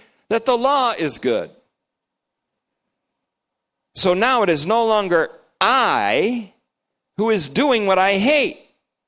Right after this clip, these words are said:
I'm intending to do good. But sin that dwells and operates in me in the form of the Adamic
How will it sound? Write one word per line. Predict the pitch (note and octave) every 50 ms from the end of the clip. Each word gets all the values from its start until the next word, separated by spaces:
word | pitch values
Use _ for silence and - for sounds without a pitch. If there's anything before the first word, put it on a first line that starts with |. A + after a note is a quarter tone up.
| _ _ _ _ _ _ _ _
I'm | - A#3+ D#4 F4+ F4
intending | D4 A#3+ F#3 - A3 A#3 A#3 B3 C#4+ D4 C#4+
to | B3+ C4
do | G3+ C4 D#4 C#4+
good. | G#3 - F4 G4+ G#4+ G#4 F4+ A#3 F3 - _ _ _ _ _ _ _ _ _ _ _ _ _ _ _ _ _ _ _ _ _ _ _ _ _ _ _ _ _ _ _ _ _ _ _ _ _ _ _ _ _ -
But | - E3+
sin | - - - - - D#4+ F4+ E4+ C#4 D3 A#2 G#2 A2 A#2 C#3+ F3+ G#3 G#3 - _ _ _ _ _
that | - D3+ F3 - - C3 A#2+
dwells | - D3+ F#3+ B3 C4 C#4 C#4 C#4 C#4 C4+ C4+ C4+ B3 - - - - - -
and | C#3+ D3+ D3+
operates | C#3+ D#3 G#3 A#3+ B3 B3 - G3 F3+ E3 D#3+ D#3 D#3 D3 - - - -
in | - D#3+ D#3+ D#3+ D#3 D3
me | D#3+ G3+ G3+ D3+ G#2+ C#2+ C#2+ - -
in | - A2 A#2
the | A#2+ A#2+
form | - - F3+ F#3 F#3+ F#3+ D#3
of | C3 A2+
the | A#2+ A2
Adamic | G#2 G#2+ G2 F#2+ - D#3 E3+ F3+ G3 G#3+ G#3